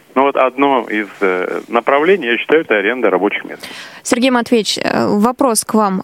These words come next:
Speaker 2: Э, в
Speaker 1: Да.
Speaker 2: связи с арендой, да, если арендуют рабочее
Speaker 1: Да.
Speaker 2: место, то этот
Speaker 1: Да, да.
Speaker 2: работник выполняет,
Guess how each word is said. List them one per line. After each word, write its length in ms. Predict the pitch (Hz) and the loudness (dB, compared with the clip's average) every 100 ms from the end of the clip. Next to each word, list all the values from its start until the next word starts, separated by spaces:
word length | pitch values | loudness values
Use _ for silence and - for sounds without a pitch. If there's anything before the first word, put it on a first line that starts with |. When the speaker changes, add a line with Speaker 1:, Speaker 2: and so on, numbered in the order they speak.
| - | -4
Speaker 2:
Э, 260 | 185 175 170 | -2 0 -2
в 40 | |
Speaker 1:
Да. 60 | - | 0
Speaker 2:
связи 300 | 220 240 233 | 0 2 2
с 260 | - - | 0 0
арендой, 640 | 220 196 220 233 190 180 | 0 2 0 2 2 2
да, 160 | 165 226 | 2 2
если 320 | 262 196 - | 2 2 2
арендуют 400 | 196 214 220 196 | 2 4 2 2
рабочее 420 | 196 190 180 - 208 | 2 2 0 2 2
Speaker 1:
Да. 80 | |
Speaker 2:
место, 260 | 202 - 170 | 2 0 -2
то 160 | 208 214 | 0 2
этот 160 | 220 | 2
Speaker 1:
Да, 40 | - | 2
да. 40 | |
Speaker 2:
работник 500 | 233 233 262 226 202 | 2 0 0 0 2
выполняет, 680 | 208 202 233 240 214 185 | 0 0 2 2 2 0